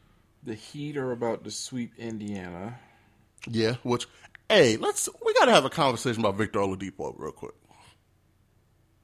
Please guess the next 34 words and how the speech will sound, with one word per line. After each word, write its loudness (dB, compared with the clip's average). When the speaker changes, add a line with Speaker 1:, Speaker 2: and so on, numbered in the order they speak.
Speaker 1:
Go -14
ahead. -16
Speaker 2:
I 4
don't 2
even 4
think 2
he 0
won, 6
has 2
he 0
played? 0
Speaker 1:
Yes. -10
Speaker 2:
He's 0
played 4
after 2
the, -2
after 0
game 4
one? 2
Speaker 1:
Mm-hmm. -6
Speaker 2:
I 2
don't 2
think 2
he 2
wants 4
to -2
be 0
there. -6
Speaker 1:
'Cause -6
he -6
played -6
his -8
ass -8
off, -8